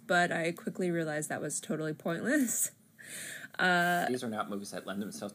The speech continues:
Speaker 2: to note-taking,
Speaker 1: these
Speaker 2: which is
Speaker 1: are
Speaker 2: funny 'cause
Speaker 1: not
Speaker 2: they're about solving a mystery.
Speaker 1: Right, exactly. And I found myself pretty much unable to write anything about it, and partly for that reason, but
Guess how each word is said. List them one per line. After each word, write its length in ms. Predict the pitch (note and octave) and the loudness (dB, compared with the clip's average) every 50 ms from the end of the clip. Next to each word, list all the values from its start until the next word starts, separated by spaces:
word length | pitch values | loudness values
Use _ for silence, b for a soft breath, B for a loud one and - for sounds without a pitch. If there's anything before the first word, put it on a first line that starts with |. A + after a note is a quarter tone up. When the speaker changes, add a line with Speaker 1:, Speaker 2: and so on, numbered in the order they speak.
| - | -8
Speaker 2:
to 60 | - G2 | -6 -6
note-taking, 320 | F#2 F2+ - - - C4+ C4+ | -6 -6 -4 0 2 4 4
Speaker 1:
these 220 | D4 D4+ D#4 D#4 F#4+ | 4 2 0 2 2
Speaker 2:
which 80 | E4 | 4
is 80 | D#4 D#4 | 4 4
Speaker 1:
are 60 | C#4 | 2
Speaker 2:
funny 200 | C4+ C#4 C4+ C4+ | 0 0 0 0
'cause 100 | C4+ - | 0 0
Speaker 1:
not 180 | - - - - | 0 0 0 0
Speaker 2:
they're 100 | - - | 0 0
about 240 | F#2+ F#2+ F#2 - - | 0 0 0 0 0
solving 280 | - G2+ F#2+ G2 G2+ | -2 -2 -2 -2 -2
a 40 | F#2+ F#2+ | -2 -2
mystery. 420 | F#2+ F2 - - - F2 - - | -2 -4 -4 -4 -4 -4 -2 0
Speaker 1:
Right, 300 | A3 A3+ A3 G#3 G3 - | 4 6 8 8 8 6
exactly. 600 | - A3 G#3 F#3 G3+ F#3 F#3 F3+ - F3+ F3 E3+ | 4 2 4 6 6 6 6 4 0 0 2 2
And 100 | E3 F3 | 2 2
I 100 | F#3 A3+ | 2 2
found 180 | G#3 G#3+ G#3 G#3 | 2 2 2 2
myself 360 | G#3+ A3 A3 A#3 G#3+ G#3 G#3 - | 0 0 0 -2 -2 -4 -4 -6
pretty 180 | - A#3 B3 | -4 -2 0
much 240 | C4 D4 D4+ D4 - - | 0 0 -2 -4 -4 -4
unable 440 | - F#3 F#3 F3 E3+ F3 F3 E3+ E3+ | -2 -2 -2 -2 -2 -2 -4 -4 -4
to 340 | E3 - - F3+ F3 F3+ F3 | -4 -2 0 0 2 2 2
write 340 | E3+ D#3+ D#3 D#3+ E3 - - - | 0 0 0 -2 -4 -6 -8 -2
anything 320 | - A3 C4 C#4+ B3 G#3 F3+ | 0 0 2 2 0 0 0
about 260 | E3+ E3+ D#3+ D#3+ D#3+ | 0 0 0 2 2
it, 280 | F#3 G3+ B3+ B3 - B B B B B B B _ _ | 2 2 2 0 -2 B B B B B B B _ _
and 560 | - G3 A3 G#3+ G#3+ G#3 G#3+ G#3+ A3 A3 G#3+ - | 2 4 6 6 6 6 6 6 4 4 2 2
partly 260 | - D#4 C4+ C4+ B3+ | 2 2 4 4 2
for 100 | B3 A3+ | 2 2
that 160 | G3 F#3 F3+ | 2 2 2
reason, 340 | E3+ F3 F3+ F3 F#3 G3 G3+ | 2 2 2 2 2 0 0
but 320 | G3 G3 F#3+ F#3 F3+ - | 0 2 0 0 0 -2